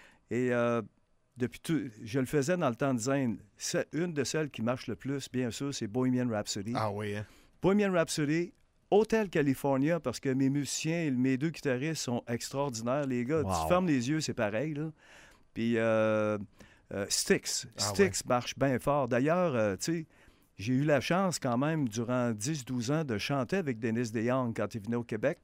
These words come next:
Speaker 3: Mhm.
Speaker 1: Euh, malheureusement, depuis la pandémie, il est pas ressorti. Il a comme attrapé la covid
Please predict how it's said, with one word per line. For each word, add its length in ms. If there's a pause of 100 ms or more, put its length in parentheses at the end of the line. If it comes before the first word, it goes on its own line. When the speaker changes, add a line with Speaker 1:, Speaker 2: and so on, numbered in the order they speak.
Speaker 3:
Mhm. 320 (160)
Speaker 1:
Euh, 500
malheureusement, 580
depuis 240
la 160
pandémie, 400
il 100
est 60
pas 140
ressorti. 500
Il 100
a 60
comme 260
attrapé 560
la 140
covid 300